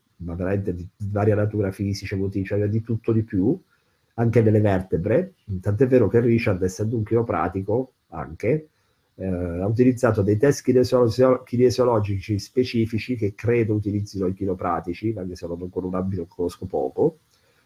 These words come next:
eh, per testare le singole vertebre, nel senso che per ogni vertebra c'era un test kinesiologico. Per chi non sa cos'è il test kinesiologico, è un test che si fa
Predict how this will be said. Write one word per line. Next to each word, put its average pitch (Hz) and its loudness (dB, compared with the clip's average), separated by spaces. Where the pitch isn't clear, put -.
eh, 95 2
per 139 6
testare 117 6
le 120 8
singole 107 4
vertebre, 92 0
nel 92 0
senso 113 0
che 95 -2
per 104 -2
ogni 101 0
vertebra 113 0
c'era 107 -2
un 110 -2
test 98 -2
kinesiologico. 90 -2
Per 92 -4
chi - 0
non 110 4
sa 107 -2
cos'è 98 0
il 101 -2
test 120 0
kinesiologico, 104 0
è 107 2
un 117 -2
test 98 -2
che 95 -4
si - -12
fa 90 -4